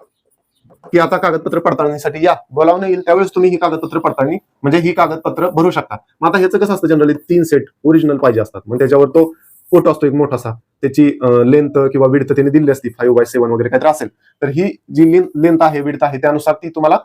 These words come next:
अ, फोटो काढून तसे तुम्हाला त्या चिटकावे लागतात साक्षांकन नमुन्यावर आणि ते तुम्हाला तीन प्रतीमध्ये ते सांगतात किंवा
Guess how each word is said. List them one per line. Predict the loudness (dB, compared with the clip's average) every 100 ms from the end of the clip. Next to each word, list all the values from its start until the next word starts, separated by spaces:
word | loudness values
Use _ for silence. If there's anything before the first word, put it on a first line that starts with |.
| _ _
अ, | -2 0
फोटो | 2 0 2
काढून | 2 0
तसे | -8 -8 -8 -10 _ _ -4
तुम्हाला | 0 0
त्या | 0 -2
चिटकावे | -4 2 2
लागतात | 2 -2 -6
साक्षांकन | -6 _ -6 -4 -6 -4
नमुन्यावर | -2 0 0 -2 -6 _
आणि | 0 2
ते | 2 2
तुम्हाला | 0 -2
तीन | -2 -2
प्रतीमध्ये | 0 0 2 2 0 -4 -10 _ -20 _ _ _
ते | -2
सांगतात | 0 0 -2 0
किंवा | 0